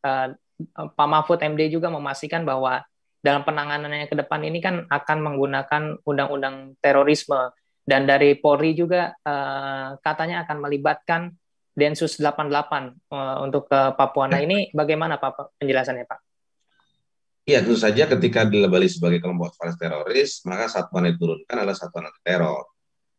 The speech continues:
Speaker 2: Ya, dalam, eh, di kepolisian ada Densus delapan puluh delapan. Tapi jangan lupa bahwa operasi yang dilakukan Densus delapan puluh delapan juga bukan operasi militer. Tetap aja dia adalah satuan di dalam kepol-, eh,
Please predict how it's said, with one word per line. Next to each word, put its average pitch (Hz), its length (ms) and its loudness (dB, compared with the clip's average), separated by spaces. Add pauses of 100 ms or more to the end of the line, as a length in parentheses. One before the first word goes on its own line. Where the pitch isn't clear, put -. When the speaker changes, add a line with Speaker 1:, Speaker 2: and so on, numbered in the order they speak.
(140)
Speaker 2:
Ya, 80 240 -6
dalam, 76 640 -4
eh, 73 320 -6
di 82 80 -8
kepolisian 80 560 -6
ada 80 80 -4
Densus - 400 -8
delapan - 240 -14
puluh 57 80 -18
delapan. - 360 -20 (680)
Tapi 85 240 -4
jangan 87 240 4
lupa 90 560 0
bahwa 82 800 -4
operasi 90 320 -10
yang 90 80 -4
dilakukan 90 160 -6
Densus 87 160 -8
delapan 78 160 -12
puluh 78 80 -14
delapan - 240 -16
juga - 140 -8 (100)
bukan - 240 -20
operasi - 200 -20 (200)
militer. 69 440 -6 (200)
Tetap - 240 -8
aja 101 180 -2 (380)
dia 90 240 -2
adalah 87 160 2
satuan 107 400 -4
di 90 80 2
dalam 87 320 0 (640)
kepol-, 87 320 -2
eh, 80 280 -4